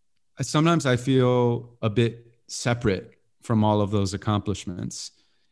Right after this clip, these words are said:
And I realized recently that I think it has to do with the fact that maybe I understand all of the thousand heartbreaks that it took to reach one success.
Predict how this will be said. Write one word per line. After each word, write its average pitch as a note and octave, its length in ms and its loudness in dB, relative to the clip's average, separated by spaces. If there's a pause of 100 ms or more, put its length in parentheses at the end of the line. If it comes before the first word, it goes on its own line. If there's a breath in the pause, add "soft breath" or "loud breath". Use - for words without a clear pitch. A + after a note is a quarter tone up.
And B2+ 100 4
I B2+ 60 6
realized D#3 500 6
recently C3+ 480 2
that C3 140 0
I B2 180 2
think C#3 400 0
it B2 100 -4
has B2+ 260 0
to C3+ 60 -6
do A#2+ 80 -4
with A#2+ 120 -2
the A#2+ 80 -6
fact A#2+ 300 0
that A#2 120 -2
maybe A#2 420 0
I A2+ 220 0
understand A2 800 0
all G#2 320 -2
of F#2+ 200 -6
the G#2+ 120 -4 (260)
thousand G#2 840 0 (640)
heartbreaks A2+ 840 0
that G#2 140 -2
it G#2 160 -2
took - 360 -2
to - 160 -8
reach G2+ 540 -4 (800)
one G#2 320 0
success. - 840 -6